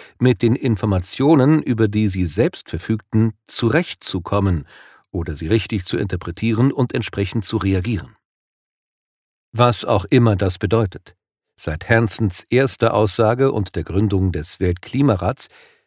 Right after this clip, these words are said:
sind mittlerweile dreißig Jahre vergangen. Und die Besorgnis über die Auswirkungen des Klimawandels hat immer mal wieder zu- und abgenommen, aber nie einen großen Sprung gemacht.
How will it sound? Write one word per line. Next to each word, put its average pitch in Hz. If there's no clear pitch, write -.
sind 113
mittlerweile 107
dreißig 104
Jahre 95
vergangen. -
Und 123
die 117
Besorgnis 107
über 87
die 87
Auswirkungen 98
des 90
Klimawandels 113
hat -
immer 170
mal 135
wieder 117
zu- 170
und 120
abgenommen, -
aber 85
nie 107
einen 92
großen 98
Sprung 147
gemacht. -